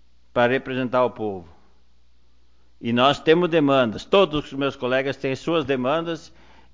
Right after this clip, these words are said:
e o povo quer saber o que acontece aqui dentro dessa casa. O povo escuta a rádio,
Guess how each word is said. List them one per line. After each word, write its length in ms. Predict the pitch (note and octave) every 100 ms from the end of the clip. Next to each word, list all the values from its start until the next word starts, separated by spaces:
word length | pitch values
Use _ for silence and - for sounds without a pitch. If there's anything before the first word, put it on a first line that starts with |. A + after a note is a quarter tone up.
| - -
e 280 | C#3+ D3+ D#3+
o 80 | E3
povo 340 | - E3 F3+
quer 180 | E3+ F3+
saber 480 | E3+ E3+ B2+ D3+ E3
o 100 | D#3+
que 260 | - D#3+ D3+
acontece 800 | D3+ D3 D#3 D3+ C#3+ C3+ C3+ C#3+
aqui 160 | C3
dentro 220 | A#2+ C3 A#2+
dessa 180 | C#3+
casa. 580 | C3+ D3+ B2 G2 - - - - - - - - -
O 200 | A2+ A2+
povo 360 | C#3+ E3 D#3
escuta 640 | D3+ - D#3 F#3 F#3+ F#3 E3+
a 200 | D#3 D#3
rádio, 500 | D3+ D3 C3 F#2+